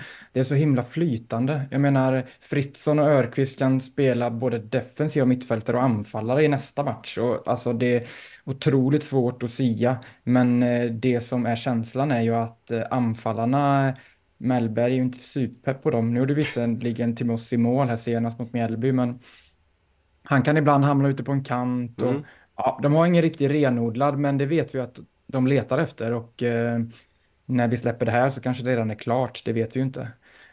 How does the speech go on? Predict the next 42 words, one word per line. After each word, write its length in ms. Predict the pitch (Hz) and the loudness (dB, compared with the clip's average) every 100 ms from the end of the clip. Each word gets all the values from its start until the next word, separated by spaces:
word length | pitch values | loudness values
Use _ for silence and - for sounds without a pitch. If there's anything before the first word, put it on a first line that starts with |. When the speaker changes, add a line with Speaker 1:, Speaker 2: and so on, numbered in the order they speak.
| _ | _
Speaker 1:
Eh, 80 | 104 113 | -6 -2
men 80 | 127 | 0
jag 160 | 139 | 0
tänker 260 | 185 160 143 | 0 0 0
att 200 | 143 143 | 0 -2
vi 220 | 139 139 | 0 0
går 100 | 139 | 2
vidare 320 | 147 123 120 | 0 0 -2
till 140 | 117 127 | -4 -4
nästa 260 | 127 - | -4 -6
slide 500 | 113 - 127 156 120 | -10 -2 0 2 2
om 100 | 127 | 2
du 60 | 127 | 2
inte 160 | 127 120 | 2 -2
har 40 | |
något 120 | 120 | -4
annat 200 | 123 117 | -6 -4
mer 140 | 127 117 | -2 -2
att 60 | |
tillägga 300 | 131 117 117 | -2 -2 -2
här. 220 | 113 139 139 _ - _ _ _ | -2 -4 -6 _ -20 _ _ _
Speaker 2:
Nej, 300 | 113 139 156 _ _ _ | 0 0 0 _ _ _
precis. 380 | 104 104 - - | -6 -6 -6 -8
Utan, 440 | 95 - 95 90 | -12 -6 -4 -2
eh, 60 | 92 | -2
eller 160 | 107 139 | 2 4
ja, 140 | 156 | 4
vi 380 | 135 143 143 135 | 2 2 4 2
kanske 240 | 143 135 | 0 -2
i 40 | 143 | -2
och 80 | 135 | -2
för 60 | |
sig 180 | 127 131 | -2 -4
ska 240 | - 120 | -2 -4
ta 220 | 113 120 104 | -2 -2 -2
någonting, 500 | 110 101 107 95 92 | -2 -4 -4 -2 -2
säga 220 | - 127 | -2 -2
någonting 320 | 120 117 104 | -4 -4 -6
om 80 | 95 | -6
schemat 440 | - 101 87 85 | -6 -6 -6 -6
eller 120 | 92 | -8
F 80 | 92 | -8